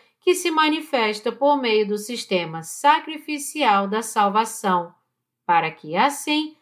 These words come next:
nos tornemos os seus filhos. Foi por isso que Deus criou o sistema sacrificial, para que todo o povo de Israel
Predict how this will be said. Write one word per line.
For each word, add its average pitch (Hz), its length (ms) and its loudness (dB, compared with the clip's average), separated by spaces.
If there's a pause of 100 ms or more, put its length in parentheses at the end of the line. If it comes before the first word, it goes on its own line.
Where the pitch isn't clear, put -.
(320)
nos 339 220 -2
tornemos 240 680 2
os 226 140 -8
seus 254 260 2
filhos. 175 600 -6 (1160)
Foi 196 160 4
por 311 240 0
isso 311 380 0
que 349 160 0
Deus 302 280 0
criou 311 440 2
o 240 40 -4
sistema 180 640 -4
sacrificial, 285 1400 0 (320)
para 175 220 2
que 170 140 -8
todo 311 460 0
o 294 100 -8
povo 180 340 2
de 160 100 -6
Israel 202 920 2